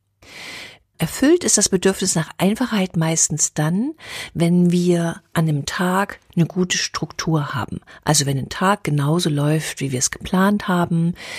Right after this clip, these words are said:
wenn wir nicht viel nachdenken müssen, weil keine außergewöhnlichen Dinge passieren,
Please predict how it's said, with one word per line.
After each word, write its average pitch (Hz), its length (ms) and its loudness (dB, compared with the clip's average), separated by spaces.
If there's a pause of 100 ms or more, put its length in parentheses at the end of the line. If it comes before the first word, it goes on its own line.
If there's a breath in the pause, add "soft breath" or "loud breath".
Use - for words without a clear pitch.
(140)
wenn 165 380 4
wir 151 420 0 (280 loud breath)
nicht 208 300 2
viel 190 420 2
nachdenken 190 720 2
müssen, 185 340 2
weil 151 160 0
keine 160 400 0
außergewöhnlichen 160 840 0
Dinge 190 280 0 (240)
passieren, 202 600 0